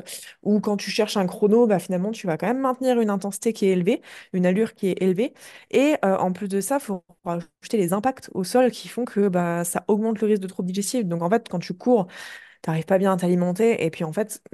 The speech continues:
quand tu vas manger du solide par rapport à du liquide, ça me, ça va mettre beaucoup plus de temps à être assimilé, à être digéré et donc à être disponible dans ton sang. Et donc, c'est pour ça que c'est aussi moins intéressant parce qu'en fait, tu augmentes le travail digestif et, bah, l'énergie,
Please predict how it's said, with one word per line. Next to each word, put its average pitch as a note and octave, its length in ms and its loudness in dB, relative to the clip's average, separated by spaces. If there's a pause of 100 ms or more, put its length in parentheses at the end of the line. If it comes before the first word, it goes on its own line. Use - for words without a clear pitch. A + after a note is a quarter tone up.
quand F3 140 -2
tu - 120 -6
vas F3 100 2
manger F#3+ 260 4
du F3+ 120 2
solide G3 440 0
par F3 160 -6
rapport F3+ 240 -2
à E3+ 40 0
du D#3+ 80 0
liquide, E3+ 320 -2
ça F3 160 -8
me, E3 300 -4
ça - 160 -6
va E3+ 100 -2
mettre E3 200 -2
beaucoup G#3 360 -2
plus G3+ 160 -2
de F#3 120 2
temps G3 240 -2
à F3 80 -2
être F3+ 140 -6
assimilé, F3+ 600 -2
à F#3 60 -2
être E3 100 -4
digéré F3+ 520 0 (440)
et G#3 140 6
donc G#3 280 2
à G3 100 4
être F3 60 2
disponible G3+ 540 -2
dans G3 200 -2
ton F#3+ 200 -6
sang. A3 240 -6
Et F#3 60 -2
donc, E3+ 160 -4
c'est - 80 -16
pour - 160 -12
ça G#3+ 100 0
que G#3+ 80 -6
c'est - 100 -6
aussi F3+ 280 -2
moins G3 340 2
intéressant F#3 560 -2 (340)
parce E3+ 180 -2
qu'en F#3 120 -4
fait, A#3+ 140 2
tu - 180 -12 (140)
augmentes A#3 420 4
le G#3 80 0
travail F#3+ 320 2
digestif F3+ 540 -4 (140)
et, A#3 220 6 (440)
bah, F3 140 6
l'énergie, G3+ 680 4